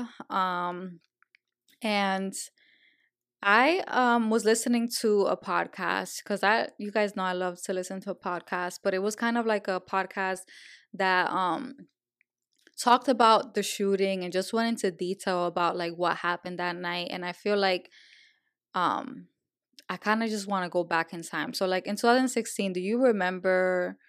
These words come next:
like, w-, this happening and, like, where were you and, like, how did you feel? Because at,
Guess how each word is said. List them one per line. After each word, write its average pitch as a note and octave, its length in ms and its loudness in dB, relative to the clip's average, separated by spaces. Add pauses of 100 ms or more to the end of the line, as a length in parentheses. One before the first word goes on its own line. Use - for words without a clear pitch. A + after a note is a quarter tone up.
(1300)
like, F#3+ 180 0
w-, - 200 -8
this F#3+ 240 -4
happening F3+ 760 0
and, E3 140 -6
like, E3 200 -8
where E3+ 260 -4
were E3+ 240 -4
you F3 460 -4
and, E3+ 120 -4
like, E3 180 -8
how F3+ 240 -4
did E3 200 -12
you E3+ 520 -6
feel? F3 460 -6
Because F3 320 -8
at, E3+ 180 -6